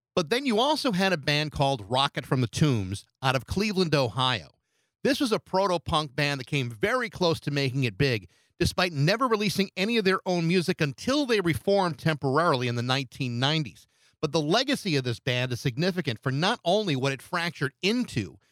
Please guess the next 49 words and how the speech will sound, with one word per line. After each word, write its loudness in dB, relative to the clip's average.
but 0
because 0
of -4
the 0
incredible 0
punk 0
and -4
art 2
rock 2
anthems 0
that 2
were 2
divided 0
between -2
them 0
as 0
they 0
split. 0
On 2
one 2
hand, -2
you -2
had -2
guitarists 2
Cheetah 2
Chrome 2
and -2
Johnny 0
Blitz -2
leave -2
to 0
form 0
the 0
legendary 0
Dead -2
Boys 0
with 0
Stiv -2
Bators. 0
And 2
then 4
you 0
also -2
had -4
David -2
Thomas 0
and 0
Peter 0
Lofner -2